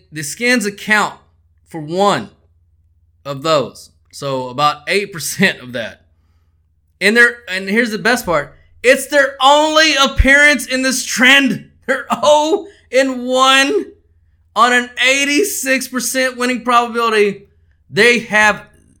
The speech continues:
zero. Zero. So,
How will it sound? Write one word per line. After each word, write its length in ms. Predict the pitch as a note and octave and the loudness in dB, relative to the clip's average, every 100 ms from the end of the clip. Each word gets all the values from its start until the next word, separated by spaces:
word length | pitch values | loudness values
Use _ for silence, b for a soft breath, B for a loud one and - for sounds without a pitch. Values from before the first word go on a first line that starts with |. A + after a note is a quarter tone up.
| _ _ | _ _
zero. 560 | - - A#2 G3+ D3+ - _ _ _ _ _ _ | -18 -12 -2 -2 -2 -6 _ _ _ _ _ _
Zero. 460 | A2+ A2 D3+ A2+ - _ _ _ _ _ | -18 -10 -10 -10 -16 _ _ _ _ _
So, 420 | - - F3+ G#2 | -16 -4 -4 -4